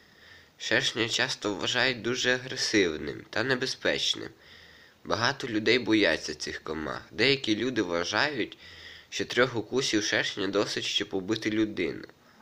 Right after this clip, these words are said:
Однак насправді шершні безпечніші, ніж оси. Вони значно менш агресивні.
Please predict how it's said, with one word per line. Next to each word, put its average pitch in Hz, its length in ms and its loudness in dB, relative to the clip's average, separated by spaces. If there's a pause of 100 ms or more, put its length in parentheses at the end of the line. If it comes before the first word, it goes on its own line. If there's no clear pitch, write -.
(100)
Однак 120 360 0
насправді 120 560 -2
шершні 110 520 2
безпечніші, 113 840 -4
ніж 104 340 -2
оси. - 480 -4 (1040)
Вони 120 200 4
значно 127 460 2
менш 107 340 4
агресивні. 101 760 -2